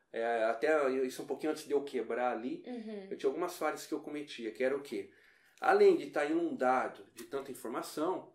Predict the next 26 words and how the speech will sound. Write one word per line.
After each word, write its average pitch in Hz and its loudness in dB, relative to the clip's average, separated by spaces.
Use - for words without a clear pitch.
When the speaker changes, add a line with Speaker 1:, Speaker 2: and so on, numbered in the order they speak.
Speaker 1:
existia 127 -4
e 120 -6
ainda 123 -4
existe, 123 -8
né, 117 -6
a 117 -8
famosa 123 -4
sala 110 -6
das 117 -10
corretoras. 170 -4
E 135 -4
eu, 170 4
Speaker 2:
Hum. - -6
Speaker 1:
gente, 131 -6
eu 123 -8
participava 139 -8
de 131 -8
todas 139 -8
as 127 -10
salas. - -20
Speaker 2:
Todas 262 -2
ao 277 0
mesmo 269 0
tempo, 302 0
assim? 311 -4
Speaker 1:
Chegava 131 0